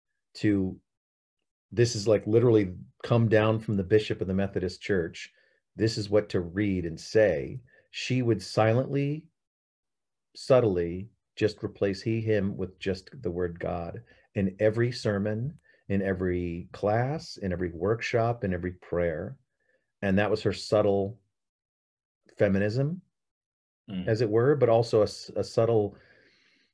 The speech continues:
Speaker 1: gift, so that she didn't continue to perpetuate this, uh, disintegration, of the masculine and feminine principles of divine.
Speaker 2: It appears that a lot of what's being attempted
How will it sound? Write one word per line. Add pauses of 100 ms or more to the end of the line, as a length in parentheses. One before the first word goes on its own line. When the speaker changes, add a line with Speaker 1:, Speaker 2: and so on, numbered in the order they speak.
(140)
Speaker 1:
gift, (760)
so
that
she
didn't
continue
to
perpetuate
this, (640)
uh, (120)
disintegration, (520)
of
the
masculine
and
feminine
principles
of
divine. (1700)
Speaker 2:
It
appears
that (260)
a
lot
of
what's (120)
being
attempted